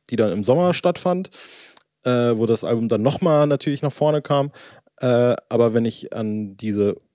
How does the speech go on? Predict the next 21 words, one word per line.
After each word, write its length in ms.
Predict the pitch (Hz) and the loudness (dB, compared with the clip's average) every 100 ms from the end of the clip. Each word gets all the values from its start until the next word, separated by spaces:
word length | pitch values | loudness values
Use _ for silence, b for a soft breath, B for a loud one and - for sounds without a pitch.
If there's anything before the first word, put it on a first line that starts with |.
| - | 0
ursprüngliche 680 | 180 - - 165 147 139 | 0 0 -2 -4 -4 -4
Erscheinungszeit 840 | 110 - 131 175 170 - 156 143 - | -2 -2 -2 -2 -2 -2 0 0 0
denk, 260 | 143 143 | -4 -2
dann 180 | 123 127 | -2 -2
sind's 180 | 127 123 | -4 -8
für 120 | 127 | -8
mich 180 | 131 131 | -10 -4
eher 160 | 123 | -2
solche 300 | 117 117 110 | 0 0 -2
Songs 300 | 113 117 113 | -6 -6 -6
wie 60 | - | -8
Die 160 | 110 101 | -6 -4
ewige 220 | 107 101 | -6 -6
Mätresse, 680 | 95 - 123 123 - - - B B B B _ | -8 -4 0 0 -2 -10 -16 B B B B _
wie 100 | 113 | -4
auch 120 | - - | -4 -8
Breit 800 | - 120 98 147 156 147 - - - | -8 -6 0 2 2 0 -6 -10 -6
und 240 | 156 156 | -2 -2
eben 260 | 110 135 131 | 0 -2 -2
auch, 340 | 80 117 113 - | 0 0 -2 -6
äh, 340 | 117 110 107 | -4 -4 -4